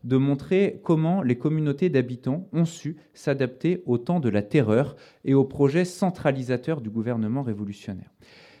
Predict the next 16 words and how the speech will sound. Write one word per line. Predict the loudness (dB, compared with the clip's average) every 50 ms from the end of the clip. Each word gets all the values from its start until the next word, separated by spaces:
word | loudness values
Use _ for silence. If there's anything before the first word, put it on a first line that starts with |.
| _ -4
Les | 0 2 4
recherches, | 4 4 4 4 2 2 2 0 -10 -14 -16 _ _ _ _ -20 -20 _ -2
notamment, | -2 -2 0 0 -2 -2 0 0 0 -2 -2 -2 -2
euh, | 0 0 2 2
de | 2 0 0
Jacques | 2 0 -2 -2 -4
Perret | -4 -2 -2 0 2 0 0 0
et |
de | 0 0
Laurent | 2 2 2 2 2 0
Brassard, | 0 0 -2 -4 -2 -2 -2 -2 -4 -6 -18 -20 -20 -20 -20 _ -4
ont | 0 2 4
déjà | 4 4 4 4
montré | 4 2 0 -2 -4 -4 -2
la | -2 -4
propension | -4 -4 -6 -6 -6 -8 -10 -8 -6 -6 -6 -6